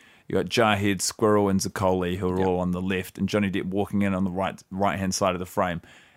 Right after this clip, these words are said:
Speaker 1: And he takes off his hat, which is, like, one of his favourite things to do,
Speaker 2: To
Speaker 1: 'cause
Speaker 2: take
Speaker 1: it makes
Speaker 2: off his
Speaker 1: him
Speaker 2: hat.
Speaker 1: look interesting if he takes it off his hat and touches his hair and puts his hat back on. It's something we're all guilty of, I'm sure. But he takes off his hat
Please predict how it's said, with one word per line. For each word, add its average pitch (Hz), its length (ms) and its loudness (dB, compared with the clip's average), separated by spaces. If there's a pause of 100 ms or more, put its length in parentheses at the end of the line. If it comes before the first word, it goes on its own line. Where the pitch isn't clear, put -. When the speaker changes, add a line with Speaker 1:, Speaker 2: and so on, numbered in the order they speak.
(120)
Speaker 1:
And 98 160 2
he 104 100 2
takes 131 340 2
off 120 100 4
his 104 140 0
hat, 85 400 -2 (600)
which 107 140 -4
is, 104 80 -2
like, 113 100 4
one 127 120 4
of 120 40 4
his 113 140 0
favourite 113 380 2
things 107 300 2
to - 120 2
do, 90 320 -2
Speaker 2:
To - 80 -16
Speaker 1:
'cause 104 140 -6
Speaker 2:
take 117 160 4
Speaker 1:
it - 20 -2
makes 123 140 6
Speaker 2:
off - 60 2
his - 80 0
Speaker 1:
him 127 60 4
Speaker 2:
hat. 120 60 6
Speaker 1:
look 113 140 2
interesting 104 460 2
if 92 100 -4
he 110 80 2
takes 101 280 0
it 104 120 2
off 95 120 0
his 95 120 -8
hat 101 140 0
and 95 100 -2
touches 98 220 -4
his 95 140 -6
hair 95 80 -2
and 92 60 -2
puts 92 140 -6
his 90 80 -8
hat 95 140 -2
back - 200 -10
on. 90 160 -4 (640)
It's 127 80 -4
something 110 220 4
we're 95 100 2
all 98 80 4
guilty 87 260 -4
of, 87 140 -4
I'm 87 100 -4
sure. 92 300 0 (340)
But 101 60 0
he 107 80 2
takes 127 240 2
off 113 60 2
his 101 100 -2
hat 107 260 2